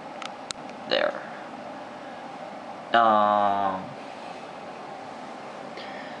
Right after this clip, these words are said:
so that's about it, say, but here's what the game cover looks like up close. Yeah, you know it's a fighting game when you see this, like a mosh pit of characters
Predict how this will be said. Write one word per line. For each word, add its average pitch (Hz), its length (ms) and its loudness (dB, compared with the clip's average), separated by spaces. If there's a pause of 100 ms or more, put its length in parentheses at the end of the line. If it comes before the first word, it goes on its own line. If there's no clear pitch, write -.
so 113 500 8
that's 120 240 10
about 101 400 6
it, 104 60 -2
say, 101 280 4
but 101 260 6 (120)
here's 113 300 6
what 104 140 4
the - 60 -4
game 101 220 4
cover - 260 2
looks - 300 2
like - 220 6
up - 120 4
close. - 580 0 (3500)
Yeah, 98 520 8
you 101 420 4
know 98 500 4
it's - 140 -2
a - 80 -2
fighting - 320 4
game - 160 0
when - 160 0
you 67 60 -2
see - 260 0
this, 60 380 4
like - 140 4
a - 60 4
mosh - 440 4
pit - 160 2
of - 160 0
characters - 720 4